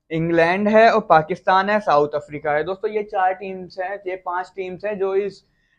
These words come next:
top ten की, अ, highest scoring teams हैं इस ground पे, जो बनाए हैं, जिन्होंने highest score बनाया test format में, ये पांच teams ही lead कर रही हैं इस पे।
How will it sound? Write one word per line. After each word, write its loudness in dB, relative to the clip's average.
top 2
ten -4
की, -4
अ, -2
highest -2
scoring -2
teams -6
हैं -2
इस -10
ground -4
पे, -6
जो -4
बनाए -2
हैं, -4
जिन्होंने -8
highest -6
score -6
बनाया -6
test -4
format -8
में, -12
ये -8
पांच -10
teams -10
ही -6
lead -2
कर -4
रही -8
हैं -10
इस -18
पे। -16